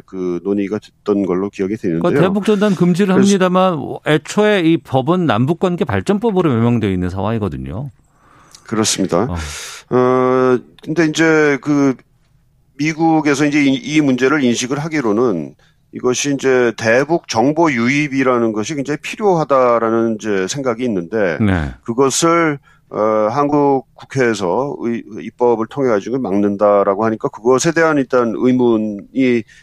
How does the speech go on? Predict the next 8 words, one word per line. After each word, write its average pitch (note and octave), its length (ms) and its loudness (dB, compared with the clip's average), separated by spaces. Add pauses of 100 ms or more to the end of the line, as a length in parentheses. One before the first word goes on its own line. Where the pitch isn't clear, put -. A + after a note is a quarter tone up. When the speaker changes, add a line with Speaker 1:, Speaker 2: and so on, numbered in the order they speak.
(280)
Speaker 1:
미국 A#2 340 -2
쪽에서는 A2 540 0
제기가 G#2 280 -4
됐다 F#2+ 320 -2
이렇게 F#2 220 -6
볼 F#2 140 -8
수가 - 180 -8
있겠고요. G#2+ 580 -6